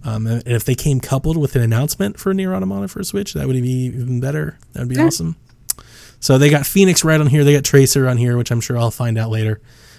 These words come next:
Speaker 1: Uh, Lloyd, Shantae is on here at number fourteen. She's behind Rex, Waluigi, Dante, Rayman, Steve, Byleth, Sora, you know, everybody
Speaker 2: Rayman's
Speaker 1: else.
Speaker 2: really popular.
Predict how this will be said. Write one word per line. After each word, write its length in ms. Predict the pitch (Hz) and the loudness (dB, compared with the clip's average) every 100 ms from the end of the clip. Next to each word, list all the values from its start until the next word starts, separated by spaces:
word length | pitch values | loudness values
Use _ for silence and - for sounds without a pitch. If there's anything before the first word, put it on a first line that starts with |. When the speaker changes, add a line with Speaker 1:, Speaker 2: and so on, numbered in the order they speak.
| _ - | _ -4
Speaker 1:
Uh, 220 | 110 107 | -2 -2
Lloyd, 380 | 110 123 120 117 | 2 4 4 2
Shantae 420 | - 139 147 139 | 2 2 4 4
is 140 | 127 | 4
on 120 | 120 113 | 2 0
here 180 | 120 | -2
at 80 | 113 | -2
number 220 | 110 107 | -2 -4
fourteen. 600 | 98 123 120 - 135 143 143 - _ _ _ - - - - - | -6 -6 -8 -4 -4 -4 -6 -16 _ _ _ -20 -20 -20 -20 -14
She's 220 | - 185 | -6 -4
behind 580 | 185 208 185 165 131 110 | -2 0 2 4 4 4
Rex, 380 | 123 156 - - | 4 4 0 0
Waluigi, 1000 | 117 120 131 139 131 131 123 123 123 117 _ _ _ _ _ _ | -2 0 2 2 2 2 2 2 2 -2 _ _ _ _ _ _
Dante, 480 | - 127 131 - 131 | 0 2 2 2 2
Rayman, 840 | 113 101 127 143 143 139 135 135 131 | 2 2 4 6 6 6 6 4 2
Steve, 760 | - - 143 147 143 135 - - | 0 0 0 0 0 0 -4 -4
Byleth, 560 | 123 131 127 123 - - - - | 0 2 2 0 -4 -8 -10 -4
Sora, 600 | - 120 120 117 113 110 - _ _ - | -2 -2 -2 -2 -2 -6 -10 _ _ -16
you 100 | 113 | -14
know, 80 | 107 | -10
everybody 420 | 117 151 196 202 | -6 0 2 4
Speaker 2:
Rayman's 400 | 202 190 185 170 | 6 6 4 2
Speaker 1:
else. 0 | |
Speaker 2:
really 400 | 160 160 156 151 | 0 0 0 -2
popular. 760 | 147 151 143 165 147 143 143 | -2 -2 -2 -2 -2 -2 -2